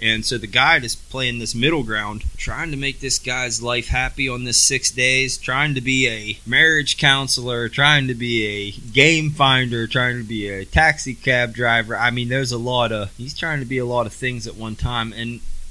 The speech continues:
it's not for everyone. If I could think of a couple things that, like, just off the top of my head, if you guys wanna go around the room and just, like,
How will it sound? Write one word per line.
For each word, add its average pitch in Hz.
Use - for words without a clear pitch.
it's 117
not 143
for 117
everyone. 98
If 113
I 147
could 156
think 143
of 117
a 104
couple 147
things 123
that, 110
like, 107
just 131
off 131
the 113
top 127
of 123
my 117
head, 120
if -
you -
guys 117
wanna 113
go 117
around 117
the 110
room 127
and 113
just, 113
like, 110